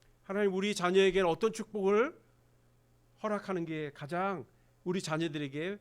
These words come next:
복된 일입니까?" 늘 기도하셔야 돼요. 그리고 그때그때마다 주시는 은혜를 자녀들에게 선포할 수 있는 그런 저와 여러분이 되시길 주님의 이름으로 축복합니다. 예전에는요,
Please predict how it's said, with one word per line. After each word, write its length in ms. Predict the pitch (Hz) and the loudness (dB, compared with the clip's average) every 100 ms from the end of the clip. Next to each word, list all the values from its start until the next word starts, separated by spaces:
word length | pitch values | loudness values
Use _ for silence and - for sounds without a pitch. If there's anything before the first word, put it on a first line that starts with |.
| _ _ | _ _
복된 360 | 160 151 214 202 | -12 -6 -4 -2
일입니까?" 540 | 180 170 165 156 143 | -4 -4 -6 -10 -8
늘 220 | 139 156 | -8 -8
기도하셔야 600 | - 143 160 151 170 131 | -10 -12 -10 -12 -14 -16
돼요. 200 | 123 110 123 _ _ _ _ - | -16 -20 -20 _ _ _ _ -4
그리고 260 | 190 190 | 0 0
그때그때마다 720 | 190 202 240 240 240 233 226 220 | 0 -4 -4 -4 -2 -2 -2 -4
주시는 380 | 190 - 208 | -4 -2 0
은혜를 480 | 180 156 139 147 98 - _ _ _ _ _ _ _ | 0 -2 -6 -8 -10 -18 _ _ _ _ _ _ _
자녀들에게 520 | - 131 139 131 123 | -12 -8 -8 -8 -8
선포할 480 | 120 208 208 208 202 | -10 -10 -8 -6 -6
수 140 | 151 151 | -6 -10
있는 320 | 135 160 277 _ _ _ - | -8 -8 -10 _ _ _ -10
그런 180 | 147 | -8
저와 280 | 135 143 147 | -4 0 2
여러분이 420 | 135 170 185 185 | 2 2 2 0
되시길 380 | 160 135 135 131 | -2 -6 -8 -10
주님의 340 | - 147 143 143 | -8 -8 -6 -6
이름으로 300 | 123 120 117 | -8 -8 -12
축복합니다. 760 | - - 175 208 202 131 113 - _ _ _ - | -14 -14 -12 -12 -12 -14 -18 -20 _ _ _ -6
예전에는요, 920 | 131 156 208 196 175 165 170 135 | -2 2 4 4 2 0 -2 -2